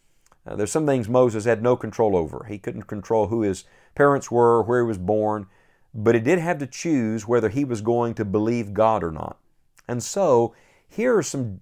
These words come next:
choices that all of us must make along our journey. First of all, he had to choose who he belonged to. The Bible says, "By faith Moses, when he was come to years,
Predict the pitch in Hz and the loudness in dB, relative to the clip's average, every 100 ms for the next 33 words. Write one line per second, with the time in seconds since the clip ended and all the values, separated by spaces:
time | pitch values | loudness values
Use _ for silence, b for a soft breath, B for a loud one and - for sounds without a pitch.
0 | _ - 151 147 - 107 98 107 - 120 | _ -2 2 2 2 -4 -2 -2 4 6
1 | 143 120 107 107 104 - 113 110 104 104 | 6 4 -2 -6 -8 -4 -2 0 0 0
2 | 98 87 85 78 69 - - - 180 - | 0 -2 -6 -8 -12 -14 -14 -6 -6 -6
3 | 110 101 104 101 b b b b b b | 2 6 6 4 b b b b b b
4 | 135 185 160 131 - 170 156 117 113 113 | 2 2 0 -6 -8 -2 0 2 0 -4
5 | - _ - 160 175 139 151 127 104 101 | -10 _ -8 -2 0 0 -2 -2 -2 0
6 | 101 92 82 76 - - - - _ _ | 0 0 -4 -10 -12 -10 -10 -14 _ _
7 | _ 95 101 127 117 - 101 107 104 123 | _ -4 0 2 0 -2 0 0 2 0
8 | 113 113 123 104 101 - b b b b | 0 2 2 0 -4 -6 b b b b
9 | 131 123 113 - 160 143 113 123 131 117 | 2 2 2 0 -4 -2 -2 0 2 0